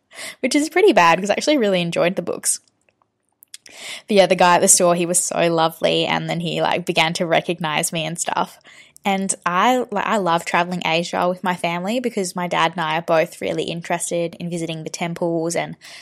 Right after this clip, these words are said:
learning about different religions and cultural beliefs and stuff. And the food is so freaking good. Oh my God. I remember actually one night,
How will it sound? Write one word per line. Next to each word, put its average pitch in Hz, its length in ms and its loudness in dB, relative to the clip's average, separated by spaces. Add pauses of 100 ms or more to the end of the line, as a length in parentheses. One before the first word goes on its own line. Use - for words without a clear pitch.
(100)
learning 175 280 -2
about 170 220 -2
different 180 280 -8
religions 170 600 -2
and 165 160 -8
cultural - 380 -2
beliefs 170 480 -4
and 170 120 -10
stuff. - 480 -6 (380)
And 165 100 -14
the 175 60 -12
food 170 480 -2
is 180 100 -2
so - 200 2 (220)
freaking 170 380 -6
good. 160 240 -2
Oh - 100 -2
my 165 140 -6
God. 151 400 -2 (380)
I 190 100 2
remember 202 260 0
actually - 380 0
one 170 260 -2
night, 156 300 -4